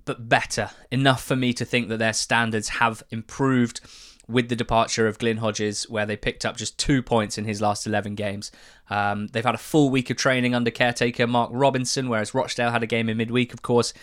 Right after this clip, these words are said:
And I just, I, I don't think it took much for the atmosphere to change around at Wimbledon. And rather than necessarily it be, like, some crazy new manager bounce,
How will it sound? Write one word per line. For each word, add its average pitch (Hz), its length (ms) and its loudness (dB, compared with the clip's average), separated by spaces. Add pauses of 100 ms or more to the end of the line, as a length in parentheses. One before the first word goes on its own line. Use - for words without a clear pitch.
(360)
And 135 420 0 (140)
I 135 120 4
just, 151 440 4
I, 127 140 0 (100)
I 131 100 4
don't 135 260 4
think 131 200 -2
it - 180 -4
took - 280 -2
much 127 540 -2
for 113 220 0
the 113 80 2
atmosphere 113 380 -2
to - 120 -10
change 107 500 -2
around 107 460 -2
at 110 120 -4
Wimbledon. 104 460 -6 (400)
And 117 380 2 (120)
rather 135 380 4
than 120 220 0
necessarily 123 580 2
it 107 140 -4
be, 117 200 2
like, 107 320 -2 (160)
some 110 320 -2
crazy 113 360 0
new 110 200 0
manager 131 340 0
bounce, 104 400 -4